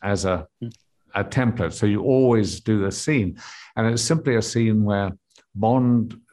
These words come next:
uh, comes to his hotel room. He opens the door, he takes off his coat, right? He takes off his shoulder holster, throws it on the sofa, runs his bath, senses there's someone else in the room,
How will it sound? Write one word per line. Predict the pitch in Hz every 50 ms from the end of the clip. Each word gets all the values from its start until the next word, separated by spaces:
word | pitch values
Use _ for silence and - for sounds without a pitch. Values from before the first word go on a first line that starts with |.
| - -
uh, | - 95 101
comes | - - 123 113 107 107 -
to | 113 104
his | 98 -
hotel | - 104 95 - - 151 151 135
room. | 104 90 87 82 85 95 101 95
He | 107 104 107 107 101 -
opens | 117 127 131 - 127 104 92 - -
the | 101
door, | 90 95 101 98 98 95 95 95 98 95 90
he | 80 98 92
takes | - - 120 113 113 -
off | 110 101 95
his | 104 92 -
coat, | - - - 127 123 117 117 117 - - - - _ _ _
right? | - 107 98 98 101 101 87 78
He | - - 104 98 95 95 85 - - _ _ _ _
takes | - 123 113 117 - -
off | 110 92 85 -
his | 95 90 87
shoulder | - - 127 120 113 107 110 95
holster, | 95 110 104 101 - - - 98 95 95 - - - - - - - _ _ _ _ _ _ -
throws | - - - 131 127 127 113 110
it | 113 107
on | 110 104 104 101
the | 98
sofa, | 98 - - 101 101 98 98 - 101 95 92 92 - _ _ _ - - _ _
runs | 107 113 123 139 143 131 113
his | 120 110 92 80
bath, | - 104 95 95 95 92 90 90 - _ _ _ _
senses | - - - - 143 139 131 - - 117 104 -
there's | 110 107 95 -
someone | - 113 104 98 95 98
else | 98 95 95 - -
in | 95 95
the | 92
room, | 90 92 95 92 92 92 -